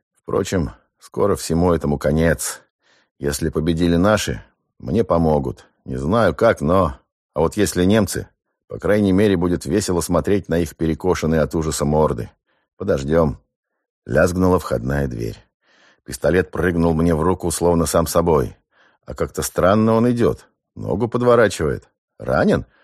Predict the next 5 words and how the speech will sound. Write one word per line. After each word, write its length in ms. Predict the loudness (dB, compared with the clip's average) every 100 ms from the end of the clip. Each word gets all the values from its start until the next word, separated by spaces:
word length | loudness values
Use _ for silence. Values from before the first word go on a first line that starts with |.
| _ _
Какое-то 460 | -20 -6 -4 -4 -4
поскрипывание, 800 | -4 -4 -4 -2 -2 -2 -2 -2
словно 340 | -2 -2 -2
тащат 460 | -2 -2 -2 -6 -10
чего-то. 560 | -6 -4 -4 -8 -16